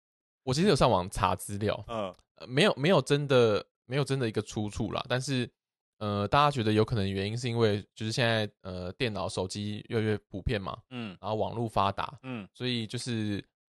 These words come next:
Speaker 1: 呃，年轻人要吸收这种新资讯当然是很快，比较容易。
Speaker 2: 嗯，嗯。
Speaker 1: 但是长辈们、老人，就大家也是需要，比方说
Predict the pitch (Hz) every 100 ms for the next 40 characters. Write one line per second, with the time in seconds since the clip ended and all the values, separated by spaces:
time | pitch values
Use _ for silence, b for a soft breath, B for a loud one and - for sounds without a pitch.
0 | - 101 98 98 98 _ _ _ _ _
1 | 135 143 185 160 143 151 135 131 123 117
2 | 92 113 110 110 117 104 98 110 - -
3 | 92 - _ 120 107 92 101 98 120 117
4 | 95 - 135 139 123 110 98 95 90 _
5 | _ - 98 120 139 107 98 98 98 98
6 | 104 - 123 127 120 117 - 120 - 117
7 | 110 - 107 127 120